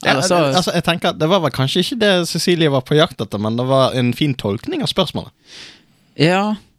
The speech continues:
Speaker 2: ja, for det at,
Speaker 1: Ja, ja, ja.
Speaker 2: jeg husker, eh, men det er det som er greia, at jeg likte han ikke så godt, men jeg hadde jo en kompis, han kom med tur ifra London, han dro jo mye lengre for å høre på musikk han da.
Speaker 1: Ja,
Speaker 2: Og han hadde
Speaker 1: det vil jeg
Speaker 2: kjøpt
Speaker 1: si.
Speaker 2: med seg den bestselgende sangen i London på tiden,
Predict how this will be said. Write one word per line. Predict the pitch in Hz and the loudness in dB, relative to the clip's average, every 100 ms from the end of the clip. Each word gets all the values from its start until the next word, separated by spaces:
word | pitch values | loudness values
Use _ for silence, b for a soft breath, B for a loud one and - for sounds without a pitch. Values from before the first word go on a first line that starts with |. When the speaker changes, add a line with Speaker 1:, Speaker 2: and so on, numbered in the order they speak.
| B B B | B B B
Speaker 2:
ja, | - 165 | -2 0
for | 202 | 2
det | 208 | 2
at, | - | 0
Speaker 1:
Ja, | 175 151 | -6 -6
ja, | 101 101 101 | -6 -6 -4
ja. | 139 | 0
Speaker 2:
jeg | 170 | 2
husker, | 190 - 220 180 147 | 2 4 2 2 2
eh, | 147 139 135 - _ _ _ 156 | 2 2 -2 -10 _ _ _ 0
men | 180 | 2
det | |
er | 196 | 4
det | 208 | 2
som | 196 | 0
er | 156 | -2
greia, | 165 | -2
at | 180 | 0
jeg | 165 | -2
likte | 170 - | -2 -2
han | 233 | 0
ikke | 143 131 | 0 0
så | |
godt, | 117 110 | 0 0
men | 147 | 2
jeg | 160 | 4
hadde | 196 | 4
jo | 214 | 2
en | |
kompis, | - 196 180 123 | 2 0 0 0
han | 160 | 2
kom | 156 165 143 | 2 2 2
med | 127 123 120 - - | 4 2 0 -4 -10
tur | - 165 143 123 | 2 4 4 2
ifra | 120 127 | 0 2
London, | 127 151 139 98 92 | 4 4 4 2 0
han | 135 | 2
dro | 139 | 4
jo | |
mye | 131 123 | 4 4
lengre | 127 131 113 101 | 4 4 2 0
for | 110 | 0
å | |
høre | 104 | 0
på | 110 | 0
musikk | 110 123 - | 0 0 -2
han | 110 | 0
da. | 107 147 B | 2 0 B
Speaker 1:
Ja, | - 139 131 87 - | -4 0 0 0 0
Speaker 2:
Og | 147 | 2
han | 196 | 4
hadde | 175 | 2
Speaker 1:
det | |
vil | - | 2
jeg | 151 | 0
Speaker 2:
kjøpt | - | 0
Speaker 1:
si. | |
Speaker 2:
med | 170 175 | -2 0
seg | 151 131 | -2 0
den | 131 127 127 - | 2 2 2 0
bestselgende | 165 - - - 135 117 110 113 | -2 -2 -6 -2 0 0 0 0
sangen | 151 131 113 | 2 2 2
i | |
London | 117 139 113 107 | 4 2 2 -2
på | 110 | 0
tiden, | 139 117 110 | 2 2 -2